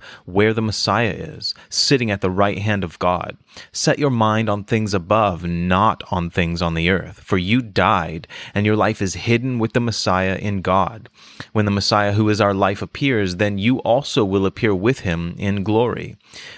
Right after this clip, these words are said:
Therefore, put to death your members which are on the earth, fornication, uncleanness, passion, evil desire, and covetousness, which is idolatry.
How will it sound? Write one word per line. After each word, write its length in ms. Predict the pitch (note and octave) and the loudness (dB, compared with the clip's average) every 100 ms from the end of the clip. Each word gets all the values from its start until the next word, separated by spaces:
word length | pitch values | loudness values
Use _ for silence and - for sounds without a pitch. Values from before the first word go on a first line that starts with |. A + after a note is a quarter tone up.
| - | -2
Therefore, 360 | A2 A#2 - F#2 | 2 2 2 -2
put 360 | - - C#3 - | -2 -2 -2 0
to 100 | C3 | 0
death 400 | G#2+ G#2 G2+ - | 2 2 -2 -2
your 220 | G2+ G#2+ | 2 2
members 680 | F#2+ F2+ F2+ F2+ F2 F2 - - - - | 2 2 2 0 0 -2 -4 -8 -20 -4
which 160 | G#2+ A2 | 0 2
are 160 | F#2+ | 2
on 180 | - G2 | 4 2
the 140 | F#2+ F2+ | 2 0
earth, 380 | E2 - - - _ _ _ _ | -4 -6 -20 -20 _ _ _ _
fornication, 880 | - G#2 A2+ - F2 - F#2+ F#2 F2+ | 0 0 2 0 -2 -2 -4 -4 -2
uncleanness, 1000 | F#2 A2 - - F#2+ F#2+ G2 G2 - - - | 0 0 -2 0 2 2 0 0 0 -2 -2
passion, 720 | - F#2+ G2 - G#2+ F#2+ F#2+ | -2 -2 -2 -4 -4 -4 -4
evil 280 | F#2+ G2+ A2 | -2 0 0
desire, 580 | A2 F#2 F2+ F2+ F2+ F2+ | 0 2 2 2 2 0
and 140 | F2+ | -4
covetousness, 680 | - G2+ F#2 F#2+ - F#2 F#2 | -2 -2 -2 -4 -4 -2 -2
which 160 | - - | -4 -2
is 140 | F#2 | 0
idolatry. 800 | G2+ F#2 E2+ E2+ F2 - F2 | 0 2 0 0 -2 -2 -4